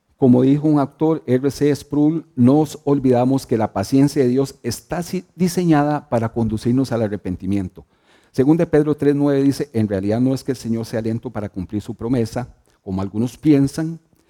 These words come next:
Al contrario, es paciente por amor a ustedes.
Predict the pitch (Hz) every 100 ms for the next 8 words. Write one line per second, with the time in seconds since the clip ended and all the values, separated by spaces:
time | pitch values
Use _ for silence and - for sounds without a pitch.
0 | _ - 107 113 104 110 120 117 - 127
1 | - - 170 175 160 165 165 127 104 110
2 | 139 156 - 196 202 180 120 - -